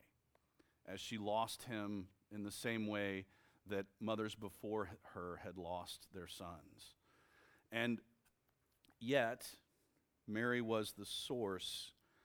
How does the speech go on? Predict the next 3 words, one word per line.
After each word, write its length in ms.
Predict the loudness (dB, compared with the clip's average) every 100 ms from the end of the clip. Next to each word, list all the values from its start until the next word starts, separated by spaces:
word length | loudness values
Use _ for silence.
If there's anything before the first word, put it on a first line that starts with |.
| -20 _
of 280 | 0 2 0 -4 -14 _ -20 -14 0
God's 720 | 4 6 4 0 -4 -6 -10 _ _ _ -20
grace 760 | -6 0 2 2 -2 -6 -6 -8